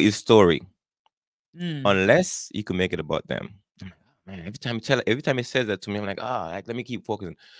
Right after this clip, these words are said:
Speaker 1: So when I'm writing my story, I'm like, "Okay, so how can I put people in, like, share my story, but also include people in the story?" And the thing that I realized that really works when you wanna include other people in your story, you gotta use what I call spam,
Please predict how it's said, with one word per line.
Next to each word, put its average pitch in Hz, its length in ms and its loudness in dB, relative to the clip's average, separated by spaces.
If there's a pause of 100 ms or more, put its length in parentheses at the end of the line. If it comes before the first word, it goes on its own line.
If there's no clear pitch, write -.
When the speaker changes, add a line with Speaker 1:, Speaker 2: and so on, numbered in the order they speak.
Speaker 1:
So 123 120 0
when 135 120 4
I'm 117 100 0
writing 127 260 6
my 113 140 4
story, 113 300 0
I'm 107 80 0
like, 104 160 0
"Okay, 110 220 -2
so 95 160 -2
how 120 160 2
can 139 180 -8
I 101 80 -6
put 98 300 -8
people - 280 -10
in, 95 240 -8 (760)
like, 87 180 -4
share 143 200 0
my 113 180 2
story, 104 280 -2
but 98 140 0
also 101 480 0
include 98 400 -6
people 95 260 -6
in 90 100 -6
the 80 60 -8
story?" 78 460 -6 (380)
And 95 100 -2
the 98 60 -2
thing 131 200 -2
that 110 100 2
I 107 40 4
realized 98 440 2
that 85 140 0
really 92 220 -4
works 90 400 -4
when 85 100 -4
you 76 160 -8
wanna 82 180 -8
include 80 300 -10
other 82 140 -8
people 92 220 -12
in 80 60 -14
your 78 80 -14
story, 101 280 -4
you 82 40 -6
gotta 85 140 -2
use 85 260 -6
what 85 120 -2
I 85 60 -2
call 78 240 -6
spam, - 380 -6